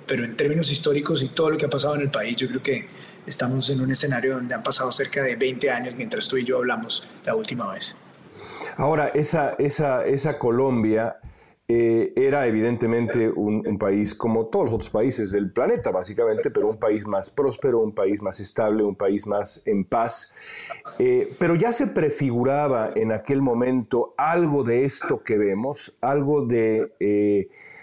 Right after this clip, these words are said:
Speaker 2: ah, esta crisis que ahora ha explotado, ¿o era imposible preverla?
Speaker 1: No, yo creo que esta crisis que estamos viendo era completamente previsible para,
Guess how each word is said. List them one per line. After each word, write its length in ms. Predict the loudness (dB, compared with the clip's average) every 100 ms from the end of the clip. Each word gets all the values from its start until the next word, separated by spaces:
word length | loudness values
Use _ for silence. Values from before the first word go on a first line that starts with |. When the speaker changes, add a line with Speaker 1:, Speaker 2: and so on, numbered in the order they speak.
| -20 _
Speaker 2:
ah, 340 | -2 0 0 0
esta 360 | 0 0 -2 -2
crisis 560 | 0 0 0 -2 -2
que 140 | -2 0
ahora 320 | 2 2 2
ha 60 | 0
explotado, 760 | -2 -2 0 2 2 2 0 0
¿o 180 | 2 2
era 240 | 2 0
imposible 1000 | 0 0 0 -2 -2 -2 0 2 2 0
preverla? 580 | 0 0 2 0 -6 -20 _ _ _ -10 -10 -14 -16 -12 -4
Speaker 1:
No, 420 | -2 -2 -2 -2 0
yo 140 | 0
creo 160 | 0 -2
que 80 |
esta 200 | -2 -2
crisis 300 | 0 0 2
que 80 | 0
estamos 340 | 0 0 2 2
viendo 480 | 2 2 2 2
era 320 | 2 0 -2 0
completamente 600 | 0 2 0 0 0 0
previsible 680 | 0 0 -2 -2 0 0
para, 480 | 0 -2 -2 -4 -8